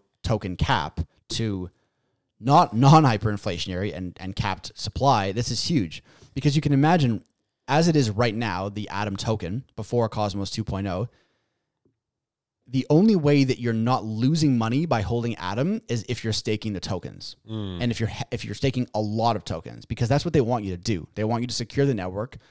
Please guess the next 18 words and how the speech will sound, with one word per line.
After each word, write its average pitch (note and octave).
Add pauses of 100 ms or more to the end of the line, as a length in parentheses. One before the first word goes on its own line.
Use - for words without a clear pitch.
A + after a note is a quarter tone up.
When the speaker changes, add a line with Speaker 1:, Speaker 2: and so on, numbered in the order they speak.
(340)
Speaker 1:
they B2+
don't E3
want F#3
you D#3+
to C3+
buy A2+ (340)
five A2+
K A2+
of G#2
Atom F#2+
and F#2
just F#2+
hold G#2
it G2
in F#2
your E2+
Binance, D2
right? G#2